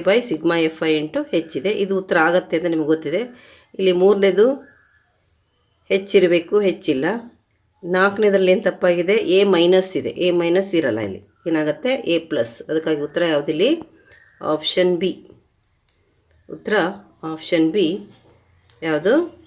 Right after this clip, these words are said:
ಎಕ್ಸ್ ಬಾರ್ equals, ಎಕ್ಸ್ ಬಾರ್ equals ಎ ಪ್ಲಸ್, ಎ ಪ್ಲಸ್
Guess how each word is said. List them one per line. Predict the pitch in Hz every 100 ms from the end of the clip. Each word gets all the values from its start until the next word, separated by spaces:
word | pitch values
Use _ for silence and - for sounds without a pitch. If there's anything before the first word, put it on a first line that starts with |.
| _ _ 160
ಎಕ್ಸ್ | 160 - 175
ಬಾರ್ | 175 170 160
equals, | - 240 185 226 - - _ _ _ _ _ _ _ _ _ _ - _ _ _ _ _ -
ಎಕ್ಸ್ | 160 - 156
ಬಾರ್ | 160 160
equals | 156 - 262 320 - 160
ಎ | 160 160
ಪ್ಲಸ್, | - 196 220 - - _ _ _ _ _ _ _ _ _ _ _ - 165
ಎ | 165 165
ಪ್ಲಸ್ | 190 240 330